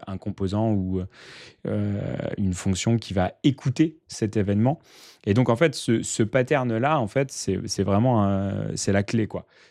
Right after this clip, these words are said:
C'est, euh, c'est, c'est vraiment la base de la base. Et c'est comme ça, en fait, euh, que tout le temps réel va, va, va se faire. Sauf que dans le J S, on n'est que, euh, dans le scope de notre page.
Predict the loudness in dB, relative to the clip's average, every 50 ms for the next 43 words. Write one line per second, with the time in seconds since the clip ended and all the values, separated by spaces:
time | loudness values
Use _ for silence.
0 | _ -12 -6 -2 -2 0 0 0 -2 -4 -4 -4 -4 -4 -4 -4 -4 -4 -4 -6
1 | -6 -8 -10 -12 -12 -12 -10 -10 -10 -10 -10 -12 -14 -16 -18 -16 -12 -6 -4 -2
2 | -2 -2 -4 -6 -8 -6 -4 -4 -2 0 0 2 0 0 2 2 4 4 4 2
3 | 0 -2 -4 -4 -6 -4 -4 -2 -2 -2 -4 -6 -12 _ -20 _ _ _ -10 -8
4 | -6 -4 -6 -6 _ _ _ 0 0 0 2 0 0 0 0 -2 -2 -4 -6 -8
5 | -8 -8 -10 -10 -8 -10 -10 -8 -8 -8 -8 -8 -10 _ -6 -2 0 0 2 2
6 | 0 -2 -4 -2 0 2 2 2 2 0 0 0 0 0 0 0 0 0 0 0
7 | 0 -2 -4 -6 -8 -10 -10 -10 -8 -8 -6 -4 -2 -2 -4 -4 -4 -6 -6 -6
8 | -8 _ -20 -20 _ -2 0 0 2 2 2 2 0 0 0 -2 -2 -2 -2 -4
9 | -4 -4 -4 -4 -4 -4 -6 -10 -12 -12 -12 -10 -8 -8 -8 -8 -8 -6 -4 -2
10 | -2 -2 -4 -4 -6 -8 -10 -10 -10 -12 -12 -14 -12 -8 -8 -6 -4 -4 -4 -4
11 | -6 -8 -6 -4 -2 -2 -2 -4 -8 -16 -12 -8 -6 -4 -4 -4 -4 -2 0 0
12 | 0 0 -2 -6 -12